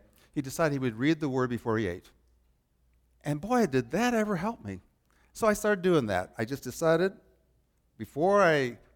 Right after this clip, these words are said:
before I eat anything in the morning, "Lord, I'm just gonna read your word." Now, sometimes I read the word for one minute, that's all. Maybe that's all that, maybe that's all the time I have.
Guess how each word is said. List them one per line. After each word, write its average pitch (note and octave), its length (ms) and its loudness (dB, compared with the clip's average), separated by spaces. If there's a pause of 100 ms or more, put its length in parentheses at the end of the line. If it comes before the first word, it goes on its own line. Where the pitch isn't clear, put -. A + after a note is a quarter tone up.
(180)
before D3+ 400 2
I G#2+ 220 0
eat G#3 180 0
anything G#3 280 -2
in F#3+ 60 -2
the F3+ 60 0
morning, B2 420 2 (320)
"Lord, C3+ 220 4
I'm B2+ 140 2
just C#3 180 -6
gonna A2 180 -2
read C#3+ 340 0 (360)
your A#2 160 -2
word." A#2 380 0 (180)
Now, G#2 80 -2
sometimes D#3+ 480 -2
I A2+ 380 2
read B2+ 200 -4
the A#2 80 -4
word B2 160 0
for G2 100 -12
one A2 220 -4
minute, F#2+ 340 -6
that's G2 180 -6
all. F2+ 260 -4 (460)
Maybe G2 140 -10
that's G2 120 -8
all G#2+ 220 0
that, G2+ 160 0
maybe G2 140 -10
that's G#2 160 -8
all A2 100 -2
the C3 100 -8
time B2 320 -4
I A#2+ 120 0
have. A2+ 420 -6